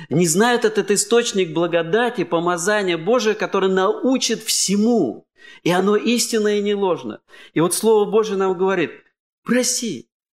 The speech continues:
проси у Бога. Не надейся, не полагайся на разум свой.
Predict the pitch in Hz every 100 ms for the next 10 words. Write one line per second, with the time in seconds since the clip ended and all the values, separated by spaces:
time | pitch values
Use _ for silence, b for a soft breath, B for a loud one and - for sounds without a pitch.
0 | _ _ _ _ - 202 - 269 247 220
1 | 226 113 95 - _ _ b - 151 226
2 | 254 226 262 202 180 208 220 226 220 247
3 | 247 226 220 226 226 180 160 151 160 143